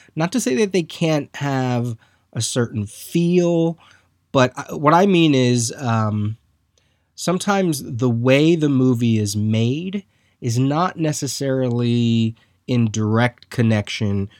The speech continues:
to what the movie wants to get across as we go from movie to movie, from stepping stone to stepping stone. So I s-, so I think of something like Edgar Wright's, um, Scott Pilgrim,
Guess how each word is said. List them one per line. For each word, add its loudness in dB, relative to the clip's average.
to -4
what 0
the -4
movie 0
wants -6
to -8
get -8
across -2
as 2
we 4
go 2
from -2
movie 2
to -2
movie, -4
from -8
stepping -4
stone -8
to -14
stepping -12
stone. -16
So 2
I 6
s-, 0
so 0
I 4
think -2
of -6
something 0
like -2
Edgar 0
Wright's, -2
um, -6
Scott -6
Pilgrim, -2